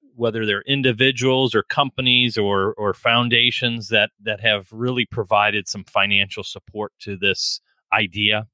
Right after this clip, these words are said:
this program, this initiative that we took on,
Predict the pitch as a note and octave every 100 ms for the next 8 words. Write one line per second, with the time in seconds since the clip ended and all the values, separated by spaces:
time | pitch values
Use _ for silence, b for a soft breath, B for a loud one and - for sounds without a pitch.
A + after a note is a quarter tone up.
0 | _ _ - G2+ - B2+ A#2+ G#2+ A2+ A2
1 | A2+ G#2 G#2 - G#2+ A2+ A#2 A2 - A#2
2 | F#2 G#2+ G2 G2+ - - A2 G#2 G#2